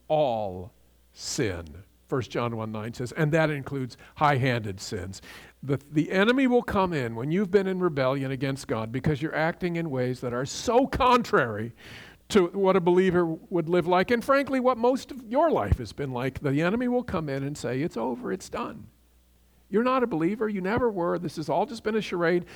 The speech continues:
You've shown your true colors right now. Jesus won't do that to you because you just heard the pastor say this morning it was an act of hatred toward God. So I guess it's just over. You're circling the drain. Just go down and forget about it."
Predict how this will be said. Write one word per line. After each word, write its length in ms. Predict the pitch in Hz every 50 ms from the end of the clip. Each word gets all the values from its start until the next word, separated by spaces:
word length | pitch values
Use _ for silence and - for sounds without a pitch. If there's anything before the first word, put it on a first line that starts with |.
| - -
You've 200 | - 156 165 147
shown 340 | - - 220 226 254 269 262
your 100 | 262 262
true 240 | - - 226 208 202
colors 480 | - - 180 160 156 165 160 156 160 220
right 380 | - 165 160 160 170 165 - - - - - -
now. 400 | 160 160 156 156 156 165 165 - - - - _
Jesus 420 | - 196 220 226 220 233 220 -
won't 280 | 190 180 165 - - 135
do 160 | 143 147 135 127
that 260 | 143 151 160 160 -
to 80 | -
you 100 | 190 185
because 400 | 170 175 175 - 202 196 185 190
you 100 | 220 240
just 220 | 226 240 226 - -
heard 180 | 254 226 226
the 80 | - 220
pastor 500 | - - 214 226 233 226 - - 226 214
say 220 | - - 226 233
this 280 | 240 277 247 226 - -
morning 440 | 247 233 254 285 285 277 254 240 233
it 100 | 226 208
was 160 | 233 240 220
an 100 | 247 233
act 240 | 233 240 240 233 -
of 120 | 240 190
hatred 420 | 180 - 269 269 - 294 262 240 -
toward 300 | 269 254 269 269 277 -
God. 580 | 311 269 269 285 277 277 233 165 - 113 107 - _ _ _ _ _ _ _ _ _ _ _ _ _ _ _ _ _ _ _ _
So 220 | - - - 196 196
I 60 | 196
guess 260 | 190 202 190 190 -
it's 160 | 190 - -
just 220 | - 175 165 - -
over. 320 | 180 190 208 202 202 156
You're 160 | 135 131 139
circling 500 | 135 - - 185 196 190 - 190 185 180
the 80 | 175 175
drain. 340 | 175 151 147 151 160 156 160
Just 220 | 170 185 170 -
go 180 | - 117 104 104
down 260 | 110 - 117 117 120
and 140 | 120 120 120
forget 280 | - - - - -
about 340 | - - - - - - - -
it." 100 | -